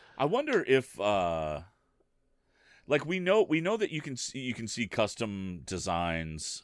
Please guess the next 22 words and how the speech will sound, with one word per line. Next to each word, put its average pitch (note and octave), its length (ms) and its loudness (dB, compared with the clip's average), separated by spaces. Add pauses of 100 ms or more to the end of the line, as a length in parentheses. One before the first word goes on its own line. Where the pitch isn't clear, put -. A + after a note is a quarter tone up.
uh, E2+ 260 2
in E2+ 180 -6
Able D#2 260 0
Sisters, D2 580 -6
but - 140 -6
I F#2 100 4
wonder C3 560 -2
if, G2+ 360 0 (1700)
if - 180 0
something, C3+ 480 0
i-, A#2+ 200 4
if A2+ 180 0
there's, A#2+ 320 4
if A2 160 -4
there A#2+ 240 4
are A2+ 60 4
these G#2 220 -4
designs A2+ 520 0
that A2 180 4
will G#2 140 0
go G2+ 300 2
through G#2+ 540 0